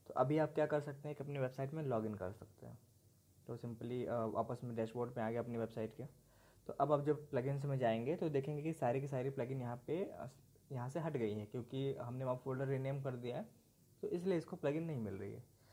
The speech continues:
तो अभी हमें वापस से प्लगइन को यहाँ पे लेके आना पड़ेगा। तो उसके लिए क्या करेंगे, फोल्डर पे जाएंगे और नेम को फिर वापस वैसे ही चेंज कर देंगे जैसे कि पहले था।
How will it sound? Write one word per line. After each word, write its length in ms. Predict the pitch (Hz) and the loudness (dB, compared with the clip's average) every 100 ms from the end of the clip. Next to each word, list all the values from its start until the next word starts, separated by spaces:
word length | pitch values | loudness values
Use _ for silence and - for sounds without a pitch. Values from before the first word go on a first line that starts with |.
| - - - | -20 -14 -10
तो 100 | - | -2
अभी 280 | 127 160 185 | 0 2 2
हमें 440 | 139 147 151 160 - | 0 -2 -2 -2 2
वापस 360 | 131 123 147 | 4 4 0
से 120 | - | -2
प्लगइन 320 | 151 135 135 135 | -2 -2 -2 -2
को 140 | 139 | -2
यहाँ 160 | 120 117 | 0 0
पे 140 | 131 | -2
लेके 300 | 127 107 110 | 0 0 0
आना 220 | 95 98 | 0 -2
पड़ेगा। 400 | 92 92 92 - - - - - - - - _ _ _ - - - | -4 -6 -8 -10 -14 -20 -20 -20 -20 -20 -20 _ _ _ -20 -20 -16
तो 140 | - - | -8 -6
उसके 220 | 135 165 | -4 0
लिए 140 | 165 | 2
क्या 140 | 156 151 | 2 2
करेंगे, 380 | 147 143 156 - - - - - _ - | 0 -2 -2 -6 -14 -20 -20 -20 _ 2
फोल्डर 260 | 139 143 156 | 4 6 4
पे 120 | 156 | 2
जाएंगे 360 | 143 147 151 214 - - - _ _ _ - | 0 0 -2 -4 -8 -20 -20 _ _ _ 2
और 200 | 147 147 | 4 4
नेम 240 | 143 165 | 2 0
को 80 | 180 | 0
फिर 240 | 175 - 196 | -2 2 6
वापस 340 | 160 160 165 | 6 4 0
वैसे 260 | 147 139 160 | 2 4 2
ही 60 | |
चेंज 260 | 147 139 139 | 2 0 0
कर 140 | 139 | -2
देंगे 200 | 123 143 | -2 -2
जैसे 300 | 151 123 117 | 0 0 0
कि 100 | 131 | -6
पहले 320 | 156 113 101 | -4 -2 -2
था। 240 | 95 98 | -6 -10